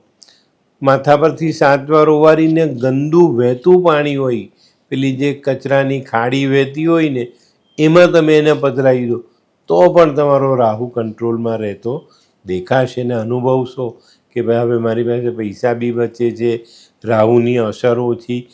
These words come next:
જીવનસાથી સાથેના ઝઘડા ઓછા થાય. પક્ષીઓને સાત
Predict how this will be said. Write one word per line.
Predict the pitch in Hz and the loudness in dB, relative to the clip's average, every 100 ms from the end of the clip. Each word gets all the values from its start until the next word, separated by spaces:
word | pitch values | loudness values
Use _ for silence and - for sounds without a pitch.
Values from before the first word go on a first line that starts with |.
| _ _ _ | _ _ _
જીવનસાથી | 107 113 123 117 - 120 110 120 | -4 0 0 0 2 2 0 -4
સાથેના | 123 113 110 117 120 101 | -2 -2 -2 -2 -4 -4
ઝઘડા | 92 95 110 117 117 _ _ _ | -8 -4 -2 -2 -4 _ _ _
ઓછા | 120 127 131 135 131 - | -6 -6 0 2 2 0
થાય. | 120 123 120 - _ _ _ | -2 -2 -6 -16 _ _ _
પક્ષીઓને | 117 - - - 127 127 123 127 180 202 | -4 -4 -14 -6 -2 -2 -2 -4 -6 -12
સાત | - - - - 135 151 156 | -18 -16 -14 -8 -2 0 -2